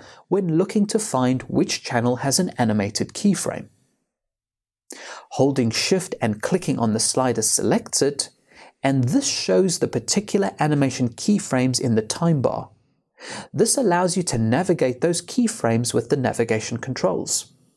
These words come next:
In a sense, it is like the parameter's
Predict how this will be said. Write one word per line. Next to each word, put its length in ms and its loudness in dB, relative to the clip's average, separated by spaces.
In 160 2
a 60 -2
sense, 680 0
it 160 2
is 180 0
like 280 0
the 60 2
parameter's 720 0